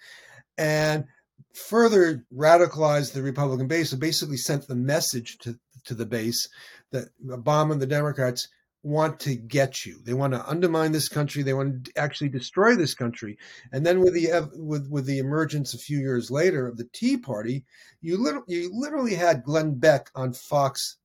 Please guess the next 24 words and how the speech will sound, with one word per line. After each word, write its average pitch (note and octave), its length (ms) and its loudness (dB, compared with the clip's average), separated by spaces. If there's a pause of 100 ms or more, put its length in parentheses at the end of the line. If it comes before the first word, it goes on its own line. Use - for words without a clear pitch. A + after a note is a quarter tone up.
saying G3+ 440 2
that D3 160 -2 (120)
Barack D3+ 320 0
Obama C3 640 0 (260)
was A#2+ 140 -4
gonna C#3+ 220 -2
set C#3+ 280 0
up C3+ 260 4 (340)
concentration D#3 800 -4
camps C#3+ 480 -6 (240)
for - 180 -6
his D3+ 160 -2
enemies, A#2 580 -4 (560)
death D3+ 280 2
panels, C3 580 -4 (280)
and C#3 100 -6
had C3+ 140 0
a B2 60 0
secret A3 600 -4
plan D3+ 640 0 (220)
to C#3 80 -2
destroy D3+ 520 2
the G#3 140 0
economy D3 640 -2